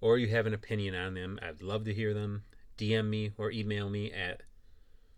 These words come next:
spill the tea S C at gmail dot com. So our last question of the day, last but not least, comes to you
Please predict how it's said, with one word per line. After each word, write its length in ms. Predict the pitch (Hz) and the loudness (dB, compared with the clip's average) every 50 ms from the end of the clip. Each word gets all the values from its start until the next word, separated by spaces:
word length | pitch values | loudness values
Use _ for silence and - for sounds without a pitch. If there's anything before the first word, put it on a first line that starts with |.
| - - - - - - - | -20 -20 -20 -18 -18 -18 -14
spill 420 | - - - - - 113 117 131 | -10 -10 -8 0 4 6 6 6
the 100 | 131 139 | 4 0
tea 420 | - - 117 110 110 110 110 107 - - - - - - - | -4 -4 -4 -2 -2 -2 -4 -6 -10 -16 -20 -20 -14 -6 -2
S 200 | 107 127 123 - | -2 0 0 -2
C 420 | - - 117 107 101 101 101 - - - - - - - - - - - - - - - - - - - | -2 -2 -2 -2 -2 -2 -4 -6 -10 -18 -20 -20 -20 -20 -20 -20 -20 -20 -20 -20 -20 -20 -20 -16 -8 -4
at 120 | 104 95 | -4 -2
gmail 340 | - 107 104 98 98 98 95 | 0 0 0 2 2 0 0
dot 220 | 92 87 85 - - | -2 -2 -4 -4 -6
com. 220 | 82 78 78 - - - - - - - - - - - - - - - - - - - - - - - - - - - - | -10 -10 -12 -14 -16 -20 -20 -20 -20 -20 -20 -20 -20 -20 -20 -20 -20 -20 -18 -18 -18 -20 -20 -20 -20 -20 -20 -20 -20 -20 -16
So 320 | - - - 123 - 165 165 | -10 -6 -2 0 2 2 4
our 140 | 131 107 | 2 2
last 300 | 98 95 101 107 110 - | 2 0 0 0 -2 -2
question 340 | - 117 107 104 - 110 110 | -2 -2 -2 -2 -2 -4 -4
of 80 | 104 101 | -2 -2
the 80 | 101 | -2
day, 320 | 95 104 110 120 135 139 127 - - | -2 -2 -2 -2 -4 -8 -10 -12 -8
last 320 | 110 104 95 98 101 - - | -4 -2 -2 -2 -2 -2 -4
but 100 | 110 104 | -6 -4
not 260 | 95 92 90 90 90 | -4 -6 -6 -6 -6
least, 340 | 98 110 113 - - - - | -6 -6 -6 -8 -10 -12 -10
comes 300 | - 110 101 101 101 - | -8 -6 -6 -6 -8 -10
to 180 | - - 104 | -12 -12 -8
you 360 | 98 104 120 131 135 135 127 | -6 -4 -2 -2 -2 -4 -4